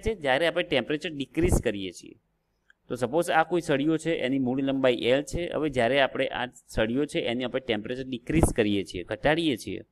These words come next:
તો સળિયો અંદરની તરફ જવાનો પ્રયત્ન કરશે. પણ અહીંયા જે આ રેડ કલરનું સેક્શન જે મટીરિયલ બતાવેલું છે એ અવરોધ છે, રેઝિસ્ટન્સ છે, એ મટીરિયલને અંદર જતું રોકશે. એટલે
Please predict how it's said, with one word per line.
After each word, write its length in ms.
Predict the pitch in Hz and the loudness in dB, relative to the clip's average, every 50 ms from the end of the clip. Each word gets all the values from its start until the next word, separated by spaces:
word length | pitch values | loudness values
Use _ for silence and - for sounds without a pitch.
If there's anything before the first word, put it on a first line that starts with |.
| _ _ _ _ _ _ - | _ _ _ _ _ _ -6
તો 40 | 117 | -2
સળિયો 320 | - 143 123 131 160 180 - 135 | 2 4 4 6 6 4 4 4
અંદરની 400 | 139 143 151 160 175 175 185 170 | 0 0 2 2 2 2 2 0
તરફ 180 | 175 175 175 165 147 | 2 2 2 2 2
જવાનો 260 | 151 151 147 139 135 120 104 | 2 2 2 2 -2 -4 -2
પ્રયત્ન 280 | 110 107 104 101 - 107 | -2 -2 -2 -2 -4 -12
કરશે. 320 | 87 - 92 90 - 92 - - _ _ _ _ _ _ _ | -10 -10 -10 -10 -10 -16 -18 -18 _ _ _ _ _ _ _
પણ 100 | - - | -4 -2
અહીંયા 320 | - 131 127 147 170 185 175 | 0 2 4 4 4 4 4
જે 80 | 180 196 | 4 4
આ 80 | 185 170 | 6 6
રેડ 120 | 165 175 175 170 | 6 4 2 4
કલરનું 300 | 170 170 165 160 165 160 - - | 4 4 4 4 2 -2 0 0
સેક્શન 360 | 131 113 - - - 156 165 170 165 147 | 0 0 0 -2 0 0 0 0 0 0
જે 80 | 160 | 0
મટીરિયલ 440 | 156 143 131 123 - 143 143 147 139 139 | 0 0 -2 -2 -2 -2 -2 -2 2 0
બતાવેલું 460 | 117 - - 135 135 135 131 131 123 107 - | 0 2 4 4 4 4 2 0 -6 -8 -6
છે 120 | - 113 123 143 - - 131 | -4 -2 -2 -2 -4 -6 -6
એ 40 | 131 - 120 | -2 0 0
અવરોધ 320 | 113 117 135 147 147 - 127 - | 0 2 2 0 0 0 -8 -6
છે, 100 | - 120 | -4 -4
રેઝિસ્ટન્સ 600 | 127 117 107 104 107 131 139 - - 151 143 143 - - - | -2 -2 -2 -2 -4 -8 -10 -4 -2 -4 -2 -2 -6 -8 -4
છે, 100 | 107 107 123 143 - _ _ _ _ _ _ _ - - | -4 -4 -4 -6 -10 _ _ _ _ _ _ _ -6 2
એ 100 | 135 170 175 | 4 4 4
મટીરિયલને 640 | 175 151 - - - 160 147 147 143 139 139 151 - 117 | 6 2 0 2 0 0 0 2 2 2 0 0 -2 -2
અંદર 220 | 117 117 117 131 139 127 | -2 0 0 0 -2 0
જતું 240 | 117 110 - - 131 123 | -4 -6 -4 -2 0 0
રોકશે. 340 | 120 110 - - - - 101 90 87 _ _ _ _ _ _ _ _ _ _ _ _ _ _ _ | 0 0 -2 -4 -8 -8 -8 -8 -8 _ _ _ _ _ _ _ _ _ _ _ _ _ _ _
એટલે 100 | 117 120 | -8 -2